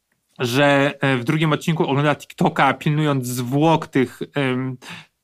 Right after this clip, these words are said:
em, tych zamrożonych zwłok, em, mężczyzn ze stacji badawczej i przychodzi, e, pasierbica, e,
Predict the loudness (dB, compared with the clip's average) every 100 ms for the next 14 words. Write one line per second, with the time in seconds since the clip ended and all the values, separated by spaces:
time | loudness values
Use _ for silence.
0 | -12 -4 0 0 0 -2 -2 -2 -2 0
1 | 0 2 2 2 2 0 -2 -2 0 0
2 | 0 -4 -2 0 0 -2 -6 -8 -2 0
3 | 0 0 -2 -2 -4 -4 -4 -2 -2 0
4 | 2 2 0 0 0 0 -8 -16 -18 -6
5 | -6 -2 0 2 2 2 0 0 -2 -2
6 | 0 0 0 2 -2 -2 -6 0 0 2
7 | 0 -4 _ _ _ -4 -2 0 -2